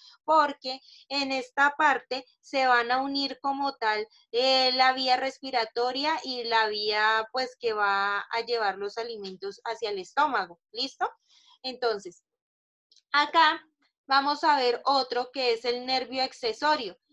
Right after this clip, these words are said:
que va a activar como tal los músculos torácicos, abdominales y de la espalda.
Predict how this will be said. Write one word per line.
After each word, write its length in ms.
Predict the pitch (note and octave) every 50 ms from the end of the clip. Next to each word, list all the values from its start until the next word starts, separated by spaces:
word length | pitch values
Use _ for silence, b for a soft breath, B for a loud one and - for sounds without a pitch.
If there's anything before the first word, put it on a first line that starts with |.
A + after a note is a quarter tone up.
| b b b b _ -
que 240 | - D4 C#4+ C4+ A#3+ A3 G#3+
va 360 | A#3+ C4+ C#4+ C#4+ D4+ D#4+ - -
a 140 | D4 D#4 D#4+
activar 600 | D#4 - - D#4+ D#4 D4 C4+ B3 A#3+ A#3 A3+ -
como 360 | - C#4 C#4 C#4+ D4 C#4+ C#4 -
tal 280 | A#3 A3 A3 A3+ A#3
los 200 | B3 B3+ C4+ B3
músculos 720 | C#4 C#4+ D#4 D#4+ D4+ - - - D#4 D4 D4+ D#4 D#4 - -
torácicos, 840 | D#4 C#4+ C4 B3 A#3+ A#3+ A#3+ - - D4 D4 C#4 - F4 F4 E4 E4
abdominales 880 | C#4+ C#4+ - - C4 C4 B3+ A#3+ A#3 A3+ A3+ A3 A3 A3 A3+ B3 B3 -
y 140 | C#4 C4+ C4+
de 120 | C4 A#3+
la 100 | A3+ G3
espalda. 540 | F#3+ F#3+ _ - D#4 E4+ D#4+ C4+ G#3 F#3+